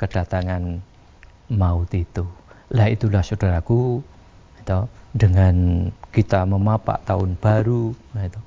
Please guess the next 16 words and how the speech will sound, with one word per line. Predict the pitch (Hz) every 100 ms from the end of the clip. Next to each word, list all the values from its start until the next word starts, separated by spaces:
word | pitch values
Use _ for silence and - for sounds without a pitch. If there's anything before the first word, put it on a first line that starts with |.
| - - -
itu | 120 - 104
mengingatkan | 101 101 101 101 - 98
kepada | 95 101 95
kita | 117 113 117 117 110 110 - -
sehingga | - - 104 95 110 107 101 98 - - - -
dengan | 110 104 107
itu | 110 117
kita | 104 98 101
persiapkan | - 101 - 95 90 85 82 82
apa | 120 120 - 107 90 82 - - - - - -
yang | - 117 95 101
akan | 98 92 92 87
kita | - 90
persiapkan | - - - 95 - - 95
untuk | 95 107 98
menghadapi | 101 104 90 98 - 90 101 92 87 92